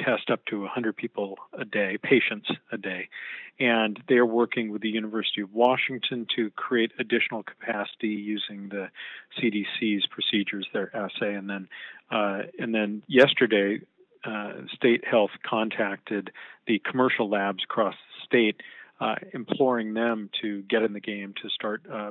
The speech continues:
participating in testing as well. So the challenge here is to ramp up the testing capacity as quickly as possible so that we have a better ability to track the progress of the virus and also to make sure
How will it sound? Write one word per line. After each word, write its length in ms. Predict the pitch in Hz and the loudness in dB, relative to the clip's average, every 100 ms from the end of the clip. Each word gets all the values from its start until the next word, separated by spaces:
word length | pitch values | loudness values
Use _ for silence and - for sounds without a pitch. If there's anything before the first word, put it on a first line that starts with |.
| - | -8
participating 580 | 113 - 107 - 107 101 | -8 -8 -12 -10 -12 -10
in 80 | |
testing 420 | 95 110 - - 98 | -10 -8 -8 -10 -18
as 60 | 92 | -12
well. 240 | 101 95 - | -8 -8 -10
So 160 | 113 98 - - - _ | -12 -12 -14 -16 -18 _
the 60 | - | -2
challenge 440 | - 135 139 110 - | 0 2 0 -2 0
here 240 | 120 117 | 2 2
is 80 | 98 - | -2 -6
to 120 | 107 98 | -8 -4
ramp 340 | 110 123 123 - | 0 0 0 -2
up 200 | 127 - | -4 -4
the 80 | - | -10
testing 400 | - 110 - 107 | -6 -6 -8 -16
capacity 520 | - - 101 - 110 | -14 -10 -10 -10 -10
as 80 | 95 | -12
quickly 360 | - 113 107 | -12 -12 -10
as 60 | 95 - | -12 -2
possible 560 | 156 143 - - 101 - - - - - | -2 -2 -6 -8 -8 -10 -16 -16 -6 0
so 80 | 127 | 4
that 220 | 123 113 - | 4 2 -2
we 200 | 120 113 | -6 0
have 340 | 117 113 107 110 | 0 0 -2 -4
a 180 | 117 - | -8 -6
better 240 | 98 135 | 0 2
ability 380 | 120 123 120 104 | 2 0 -2 -4
to 60 | - - | -12 -12
track 380 | - 123 131 - | -4 -4 -4 -10
the 40 | |
progress 520 | - 143 156 175 170 - - - | -4 -2 -2 -4 -6 -6 -14 -10
of 180 | 143 139 135 | -6 -6 -6
the 80 | 131 | -6
virus 460 | 127 139 143 135 - | -2 -2 -2 -4 -6
and 80 | 123 | -4
also 500 | 131 139 - 135 120 - | -2 -4 0 2 2 -2
to 160 | 120 107 - - - - | -4 -6 -8 -20 -18 0
make 160 | 170 - | 0 2
sure 180 | 160 | 2